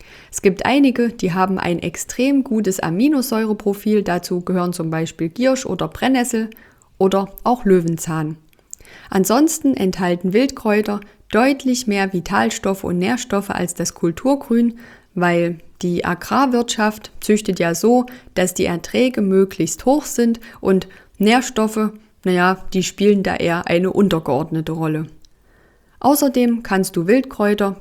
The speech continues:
gratis in der Natur sammeln, weil sie wachsen ja quasi vor der Haustür. Sie enthalten sehr viel Chlorophyll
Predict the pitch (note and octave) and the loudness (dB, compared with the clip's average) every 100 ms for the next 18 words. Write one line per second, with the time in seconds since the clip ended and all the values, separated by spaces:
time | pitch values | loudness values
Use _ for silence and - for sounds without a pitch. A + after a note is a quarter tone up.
0 | - - A3+ C4 B3+ A3 - F#3 F3 E3+ | -16 -2 2 2 2 -2 -2 -2 -2 -2
1 | E3 - D#4 D4 G3+ G#3 G#3+ G#3 F3+ F3 | -4 -2 0 0 0 0 0 0 0 -2
2 | - - E3+ F#3+ G#3+ - F#3 F3 E3+ - | -4 -8 -2 -2 -2 -4 -2 -2 -4 -10
3 | - E3 E3+ E3+ D#3+ D#3+ E3 G3+ C#4+ - | -4 -4 -2 -6 -6 -4 -2 0 0 -2
4 | - G#3+ A3 G#3+ - - - - _ _ | -2 -2 -2 -10 -20 -20 -20 -20 _ _
5 | F#3 F3 F3 E3+ A3+ C4 A#3 A3 - - | 0 0 0 2 4 4 2 -2 -6 -6
6 | - A#3 B3+ - G#3+ G#3 - F3+ E3 D#3+ | 0 2 0 0 0 0 0 -2 -2 -2
7 | - C#4 D4+ | 0 0 0